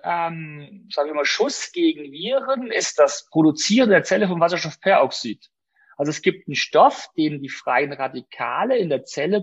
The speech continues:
produzieren lassen, über ein bestimmtes Enzym, dazu komme ich gleich nochmal. Da wird ein Stoff gebaut, der heißt Wasserstoffperoxid. Der ist absolut toxisch für Viren und Bakterien intrazellulär.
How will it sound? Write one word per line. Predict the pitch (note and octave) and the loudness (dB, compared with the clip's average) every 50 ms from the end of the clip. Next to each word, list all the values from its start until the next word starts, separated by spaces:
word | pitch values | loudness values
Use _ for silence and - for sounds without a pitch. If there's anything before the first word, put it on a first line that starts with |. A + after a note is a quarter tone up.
| G#3 - _ | -4 -8 _
produzieren | - D3+ B2+ B2 B2 - - - - E3+ G#3+ B3 B3 B3 | -6 -4 -4 -4 -6 -6 -10 -10 -4 -2 0 0 2 2
lassen, | A#3+ B3 B3+ - - E4+ F#4 - _ _ _ _ _ _ _ _ _ _ _ _ _ _ _ - | 2 0 -2 -4 -8 -12 -14 -14 _ _ _ _ _ _ _ _ _ _ _ _ _ _ _ 2
über | F3 E3+ | 4 4
ein | E3 D#3 | 4 2
bestimmtes | - D#3 D3 C3 | 0 -4 -4 -4
Enzym, | C3 B2 - - - F#3 G#3+ A3 | -4 -4 -4 -2 0 0 2 2
dazu | - C3+ - - - | 2 0 0 -4 -8
komme | - - - D#3+ A3 | -6 -4 -4 -2 -2
ich | A3+ - | -4 -2
gleich | - B3+ A#3+ A#3 - | -2 -2 -2 -2 -2
nochmal. | B3 A#3+ A3+ B3 C#4+ D#4+ - - - - - - - - - | -2 0 0 0 0 -2 -6 -12 -20 -20 -18 -18 -18 -6 -2
Da | D#3 | 2
wird | D3 D#3 D3 | 2 2 2
ein | D3 | 2
Stoff | C#3+ - F#3 G#3 - | 2 4 4 4 4
gebaut, | - B3 G#3 A3+ A3 A3 | 2 2 4 4 4 2
der | G#3+ F#3+ | 0 -2
heißt | F3 E3+ E3 | -2 -2 0
Wasserstoffperoxid. | E3+ E3+ F3 D#3+ F3 - - - F3+ F3+ C3 C#3 C3+ - - - A#2+ G#2+ - - - _ _ _ _ _ _ _ _ - | 0 0 0 -2 -4 -6 -2 2 4 6 6 4 4 2 -2 -2 -2 -2 -4 -8 -20 _ _ _ _ _ _ _ _ -8
Der | D3+ | -8
ist | D3 - - | -6 2 2
absolut | - F#3+ - - G3 - - | 2 2 2 0 -4 -2 -2
toxisch | - F#3 F#3 - - F#3 - | -2 -4 -4 -4 -4 -4 -2
für | - E3+ D3+ | -2 -2 0
Viren | D#3+ F3 F#3 E3+ F#3 F3 | 0 0 0 0 0 0
und | D#3+ | 0
Bakterien | D3+ D3+ - - - E3 E3 E3 E3+ | 0 0 0 -2 -2 -2 -2 -2 -2
intrazellulär. | F3 E3 D#3+ D#3+ D3+ C#3+ - - - D3 C#3+ C#3 C3 B2+ A2+ - - - | -4 -6 -2 0 0 0 0 0 0 2 2 4 4 4 2 0 -2 -4